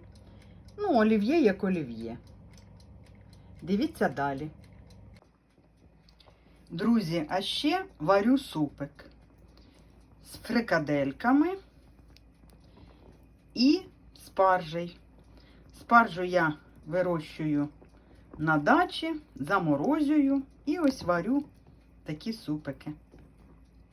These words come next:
Нічого особливого, тому я не знімала про це. Суп як суп, він без зажарки. А жирок, оце, як ви бачите,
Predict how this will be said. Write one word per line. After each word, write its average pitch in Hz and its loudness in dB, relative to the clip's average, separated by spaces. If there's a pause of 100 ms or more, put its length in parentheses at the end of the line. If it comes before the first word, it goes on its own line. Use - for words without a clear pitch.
(800)
Нічого 196 4
особливого, 285 2
тому 208 -2 (760)
я 170 -2
не 175 -2
знімала 143 0
про 131 -6
це. 123 -8
Суп - -12
як 156 -4
суп, 349 -6
він 190 -2
без 185 0
зажарки. 196 0 (920)
А 185 4
жирок, 226 2
оце, 254 4
як 247 2
ви 233 -2
бачите, 208 -2